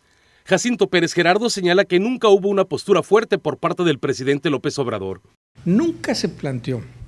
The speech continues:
Speaker 2: desde el gobierno la posibilidad de plantear un, un, eh, eh, un arancel espejo, es decir, ok, tú me vas a poner un arancel a mis productos, yo los voy a poner a los tuyos, porque eso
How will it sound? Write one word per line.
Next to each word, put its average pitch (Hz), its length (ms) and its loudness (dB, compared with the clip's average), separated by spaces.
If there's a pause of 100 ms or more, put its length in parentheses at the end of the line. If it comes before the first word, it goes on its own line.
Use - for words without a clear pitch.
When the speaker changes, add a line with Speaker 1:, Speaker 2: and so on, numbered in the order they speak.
(760)
Speaker 2:
desde 131 400 4
el 123 120 2
gobierno 143 680 0
la 151 320 -4
posibilidad 135 920 -4 (720)
de 135 240 0
plantear 139 580 -4
un, 147 240 -4 (300)
un, 143 280 -2
eh, 123 300 -2 (1400)
eh, 147 140 -8 (220)
un 156 180 2
arancel 143 420 2
espejo, 135 560 -6
es 127 80 -8
decir, 135 320 -4
ok, 147 200 -8 (140)
tú 151 120 -8
me 147 100 -6
vas 160 140 -8
a - 20 -10
poner 170 220 -6
un 185 60 -4
arancel 175 400 -4
a 165 180 -4
mis 175 180 -6
productos, 175 380 -6
yo 160 120 -4
los 160 140 -6
voy 147 140 -6
a 156 40 -8
poner 147 200 -4
a 151 60 -4
los 131 120 -8
tuyos, 175 300 -10
porque 165 260 -6
eso 175 280 -2